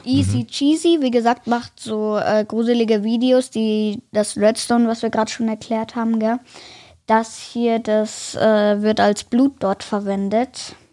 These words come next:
Speaker 2: Und das ist dann irgendwas mit Foltern und dann kommt da wieder so ein Mann mit weißer Kapuze und roten Augen und überall Blut verschmiert und oh.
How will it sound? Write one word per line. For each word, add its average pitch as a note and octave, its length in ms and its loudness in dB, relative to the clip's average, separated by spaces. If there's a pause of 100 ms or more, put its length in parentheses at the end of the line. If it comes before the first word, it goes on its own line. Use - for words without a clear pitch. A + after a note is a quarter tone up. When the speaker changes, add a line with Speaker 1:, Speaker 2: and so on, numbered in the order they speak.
(1400)
Speaker 2:
Und A3 320 2
das G#3+ 160 0
ist G#3+ 220 0
dann G#3+ 160 2
irgendwas A3 420 2
mit G#3 220 0
Foltern A3 1000 0
und G#3 300 0
dann G3+ 320 -2
kommt G#3+ 240 0
da G#3 120 0
wieder G#3+ 220 0
so G#3+ 120 -2
ein G#3 160 2
Mann G#3 240 2
mit G#3+ 180 0
weißer G#3 340 0
Kapuze A3 1160 0
und G3+ 480 -4 (760)
roten G#3+ 440 0
Augen G#3+ 600 2
und G#3 360 -2
überall G3+ 340 -2
Blut A3 280 -4
verschmiert G#3+ 440 -2
und F#3+ 180 -4
oh. F#3+ 180 -6